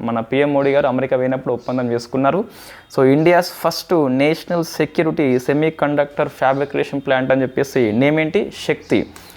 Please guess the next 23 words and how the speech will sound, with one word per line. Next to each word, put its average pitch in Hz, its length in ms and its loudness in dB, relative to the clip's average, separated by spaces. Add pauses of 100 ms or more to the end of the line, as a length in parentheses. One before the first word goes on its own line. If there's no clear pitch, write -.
(140)
దీనికి 139 180 2
అమెరికా 143 280 2
సహాయం 143 500 0
చేస్తుంది. 127 520 -2 (380)
ఆ 113 40 0
లొకేషన్ 147 440 2
మనం 151 140 0
కంపల్సరీ 143 760 2
అప్డేట్ 131 280 0
చేసుకోవాలి. 92 540 0 (1600)
So, - 40 2
నెక్స్ట్ 156 360 2
ఒకటే 180 720 2
గంటలో 160 600 2
ఐదు 147 180 2
లక్షల 160 380 -2
మొక్కలు 151 420 -4
నాటి 156 380 0
వరల్డ్ 147 360 0
రికార్డ్ 151 300 0
సృష్టించారు. 123 720 -4 (360)
ఇక్కడ 156 480 2
జైసల్మీర్లో 139 920 -2